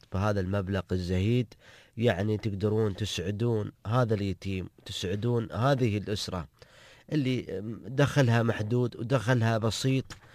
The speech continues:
يفرحون بكسوة العيد يوم توصلهم منكم، من تبرعاتكم ومن صدقاتكم، يعني، ومن أياديكم البيضاء.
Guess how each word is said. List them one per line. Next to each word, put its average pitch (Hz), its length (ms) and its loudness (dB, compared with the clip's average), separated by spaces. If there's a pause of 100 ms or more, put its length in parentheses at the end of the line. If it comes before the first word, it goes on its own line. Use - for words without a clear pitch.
(300)
يفرحون 156 680 6 (180)
بكسوة 143 880 4
العيد 113 340 2
يوم 120 500 2 (260)
توصلهم 127 640 6 (300)
منكم، 120 520 2 (120)
من 107 240 -2
تبرعاتكم 113 1000 2 (480)
ومن 120 280 4
صدقاتكم، 110 840 -2 (1000)
يعني، 113 300 4
ومن 110 220 4
أياديكم 104 560 2
البيضاء. 78 400 -4